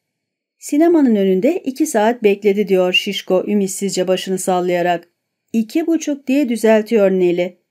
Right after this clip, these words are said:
ve artık gülümsemiyor. "İğrenç herifin gelmediğine o kadar sevindim ki."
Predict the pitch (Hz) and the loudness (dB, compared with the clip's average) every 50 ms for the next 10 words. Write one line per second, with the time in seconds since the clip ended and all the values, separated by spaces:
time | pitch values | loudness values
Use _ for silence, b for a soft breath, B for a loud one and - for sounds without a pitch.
0 | _ 190 190 - 202 196 185 180 - 269 302 302 - 214 185 190 185 - - 180 | _ -2 -2 0 0 -2 -2 -2 -4 -6 -6 -4 -4 -4 -4 -4 -4 -4 -4 -4
1 | 175 180 175 170 170 - - - _ _ _ _ _ _ _ _ _ _ - 269 | -2 0 0 0 -2 -4 -6 -12 _ _ _ _ _ _ _ _ _ _ 0 2
2 | 277 285 294 320 349 339 339 - 262 226 233 226 233 226 220 202 214 220 262 285 | 2 4 4 2 2 2 2 0 0 0 0 0 0 0 2 2 2 2 2 4
3 | 269 240 208 196 208 196 202 202 233 302 302 - 330 294 285 285 330 359 - - | 2 2 2 0 0 0 0 0 -2 -2 0 0 0 0 2 0 0 -2 -2 -4
4 | 294 269 254 254 254 254 262 294 277 262 - 226 196 - - | -2 0 2 2 2 4 4 2 2 2 2 2 0 0 -2